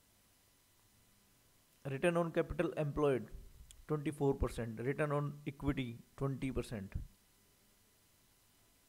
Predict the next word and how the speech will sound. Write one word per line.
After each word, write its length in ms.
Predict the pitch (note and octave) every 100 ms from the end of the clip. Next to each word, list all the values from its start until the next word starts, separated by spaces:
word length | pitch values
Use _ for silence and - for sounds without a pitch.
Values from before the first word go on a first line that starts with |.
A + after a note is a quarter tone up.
| _ _ _ _ _ _ _ _ - - - - _ _ _ _ _ _
Currently 420 | E3+ F#3 F#3+ G3